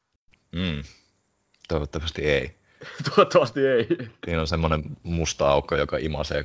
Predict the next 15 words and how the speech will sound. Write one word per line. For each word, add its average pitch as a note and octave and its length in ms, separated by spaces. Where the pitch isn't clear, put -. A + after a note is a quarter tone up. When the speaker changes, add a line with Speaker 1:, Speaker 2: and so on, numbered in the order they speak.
Speaker 1:
kaiken D2+ 400
sisäänsä. D#2 400
Speaker 2:
Ja G#2+ 80
tuosta A2+ 220
tuleekin A2 340
heti G#2+ 280
mieleyhtymä G2+ 920
Terry B2 380
Bolleaan, G#2 680
eli F2+ 180
Hulk A2 340
Hoganiin, F#2 520
ja E2+ 140
totta G2 260
kai G2+ 300